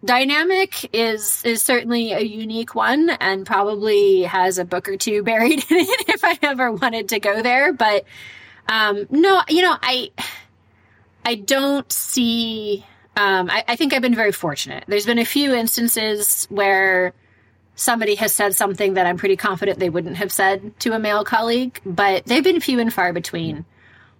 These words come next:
What I do think has been shifting over the course of the twenty years that I've, I've been in this industry, and I don't think it's just confined to aviation. I think it's a societal shift, and I'm really excited about it, so just indulge me for a second here,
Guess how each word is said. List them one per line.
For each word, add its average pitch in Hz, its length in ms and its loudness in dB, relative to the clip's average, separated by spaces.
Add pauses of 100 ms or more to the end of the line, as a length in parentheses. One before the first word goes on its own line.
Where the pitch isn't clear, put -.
(160)
What 262 220 2
I 262 160 2
do 262 440 2
think 202 420 -2
has 202 720 -2
been 214 320 -4
shifting 202 600 0
over 180 220 2
the 180 100 0
course - 360 0
of 175 120 0
the 175 100 0
twenty 180 300 -2
years 165 260 -2
that 165 100 -4
I've, 165 200 -2
I've 165 280 0
been 214 160 2
in 226 100 2
this 175 220 0
industry, 170 460 -2
and 165 60 -2
I 175 60 0
don't 233 180 2
think 254 200 2
it's - 180 -4
just 175 220 -2
confined 170 380 -2
to - 40 -2
aviation. 165 600 0
I 151 100 -6
think 175 200 -8
it's 170 140 -4
a 180 80 -2
societal 190 500 0
shift, 170 280 -4
and 160 100 -6
I'm 170 140 -4
really 240 220 4
excited 160 380 0
about 147 220 -2
it, - 100 -8
so 160 160 -4
just 165 200 -6
indulge 175 280 -2
me 165 140 -2
for 156 140 -6
a - 40 -4
second 160 280 -6
here, 156 260 -4